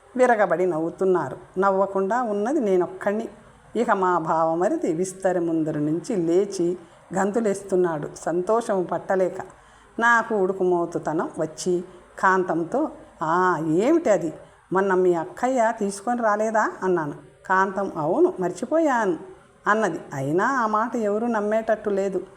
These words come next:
ఆ అనటంలోనే వ్యతిరేకార్థం స్ఫురించింది. కాబోలు.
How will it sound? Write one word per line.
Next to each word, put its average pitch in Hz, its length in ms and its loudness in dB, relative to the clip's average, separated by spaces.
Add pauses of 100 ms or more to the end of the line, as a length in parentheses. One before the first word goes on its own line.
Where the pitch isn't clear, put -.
(340)
ఆ 233 60 2
అనటంలోనే 226 800 0 (520)
వ్యతిరేకార్థం 220 800 0
స్ఫురించింది. 185 720 -2 (340)
కాబోలు. 143 500 0